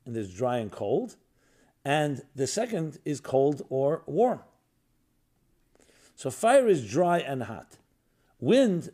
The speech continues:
as we will discuss, is dry and cold. Water is moist, is wet and cold. And earth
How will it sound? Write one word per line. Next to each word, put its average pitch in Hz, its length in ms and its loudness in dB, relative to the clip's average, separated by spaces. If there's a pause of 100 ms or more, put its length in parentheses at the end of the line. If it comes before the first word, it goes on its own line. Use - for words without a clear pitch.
as 135 160 0
we 143 100 2
will 120 140 -2
discuss, 123 680 -2 (560)
is 131 460 0 (1200)
dry 139 320 2
and 139 240 -8
cold. 196 420 -2 (260)
Water 147 460 2 (480)
is 131 160 -2
moist, - 600 -2 (100)
is 113 220 -8
wet 165 400 2
and 110 220 -8
cold. 147 340 -6
And 139 240 -10
earth 220 400 2